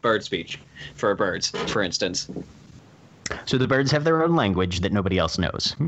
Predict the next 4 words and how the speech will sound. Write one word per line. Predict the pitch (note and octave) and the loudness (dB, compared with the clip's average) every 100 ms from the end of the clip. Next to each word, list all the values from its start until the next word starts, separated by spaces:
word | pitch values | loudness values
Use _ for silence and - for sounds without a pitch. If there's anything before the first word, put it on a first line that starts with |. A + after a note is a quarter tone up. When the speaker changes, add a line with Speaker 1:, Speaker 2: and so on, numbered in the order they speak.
| F3 - _ _ - | -2 -6 _ _ -4
Speaker 1:
Yes. | C3 F#2+ - - - - - - - | -2 0 -2 -2 -4 -14 -20 -8 0
Speaker 2:
Secret | - D#3 D3 E3 C3+ | 2 2 2 2 2
bird | C#3+ C3+ | 2 4
language. | B2 F2+ - - - | 2 0 -4 -10 -12